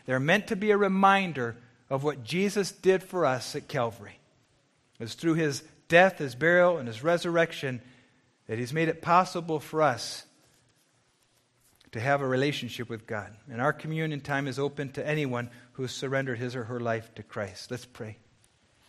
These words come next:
Father, thank you so much for your word and how it challenges us. And as we study your word, it's just refreshing,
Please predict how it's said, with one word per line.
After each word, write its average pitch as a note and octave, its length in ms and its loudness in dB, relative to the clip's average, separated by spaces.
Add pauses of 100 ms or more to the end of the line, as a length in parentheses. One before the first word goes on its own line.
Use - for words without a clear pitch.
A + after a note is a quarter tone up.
(480)
Father, F3+ 240 6
thank G3 280 -2
you F3+ 80 -2
so G3 200 -2
much F3+ 260 0
for - 160 -10
your D3+ 180 -2
word E3 400 2
and C3 120 -4
how D3 160 0
it C3+ 100 -2
challenges C#3 580 -4
us. A#2 360 -4 (1040)
And D3+ 80 -2
as D#3+ 100 2
we D#3+ 80 -2
study F3+ 320 6
your E3 160 2
word, F3 380 4
it's D3 180 -6
just - 340 -4
refreshing, C#3 920 -6